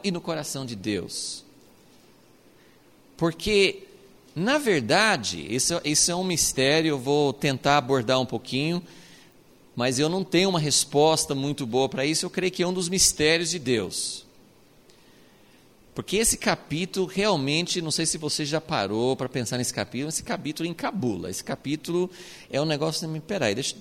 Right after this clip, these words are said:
deixa eu entender, né? Deus queria um rei ou não queria um rei? Então,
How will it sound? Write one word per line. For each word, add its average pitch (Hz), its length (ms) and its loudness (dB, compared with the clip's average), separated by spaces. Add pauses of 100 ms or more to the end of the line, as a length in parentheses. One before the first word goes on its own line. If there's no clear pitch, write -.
deixa 269 240 -2
eu 247 80 0
entender, 147 600 -2
né? 123 140 -2
Deus 175 380 2
queria 262 340 4
um 233 80 4
rei 285 420 6
ou 294 140 8
não 294 160 10
queria 233 300 2
um 190 40 2
rei? 104 400 -2 (2500)
Então, 240 340 6